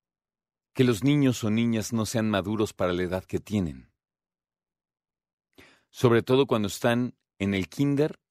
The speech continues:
o cuando están en la primaria. Y tú dices, "A ver, espérame, Alfredo, ¿qué tiene que ver con la madurez, con que sepa las tablas?".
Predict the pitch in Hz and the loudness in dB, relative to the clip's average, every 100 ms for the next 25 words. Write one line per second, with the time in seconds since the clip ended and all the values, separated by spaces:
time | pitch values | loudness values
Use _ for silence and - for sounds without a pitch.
0 | _ 104 - 101 98 - 120 117 101 87 | _ -6 -2 -4 -4 -4 -2 -2 -2 -4
1 | 104 95 98 104 90 69 65 _ _ _ | -4 -2 -2 -2 -4 -8 -16 _ _ _
2 | _ _ _ _ _ _ _ _ _ _ | _ _ _ _ _ _ _ _ _ _
3 | _ _ _ _ _ _ _ _ - 117 | _ _ _ _ _ _ _ _ -2 2
4 | 147 147 135 120 123 127 131 170 160 110 | 6 4 4 0 4 4 4 2 2 0
5 | 92 101 98 135 151 139 147 135 139 107 | 0 2 2 0 -8 -2 -2 0 0 2
6 | 101 92 101 113 120 120 95 - 110 113 | 0 0 0 0 0 -4 -6 -6 0 0
7 | 95 - 123 104 - | 0 -2 -2 -2 -10